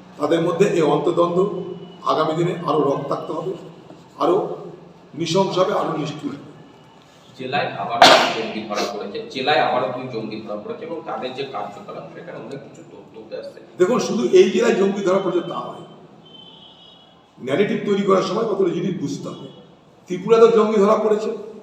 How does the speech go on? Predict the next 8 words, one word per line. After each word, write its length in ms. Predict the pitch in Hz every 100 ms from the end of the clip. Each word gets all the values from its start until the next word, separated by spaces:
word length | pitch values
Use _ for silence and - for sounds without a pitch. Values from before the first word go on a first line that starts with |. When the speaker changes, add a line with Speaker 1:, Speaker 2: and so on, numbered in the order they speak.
| - - - -
Speaker 1:
আসামে 300 | 135 175 196
জঙ্গি 280 | 196 196 202 190 190
ধরা 180 | 160 185
পড়েছে, 320 | 196 196 196 202 - - - -
বাংলায় 400 | - 127 139 175
জঙ্গি 260 | 175 185 185
ধরা 180 | 180 180
পড়েছে, 340 | 185 180 196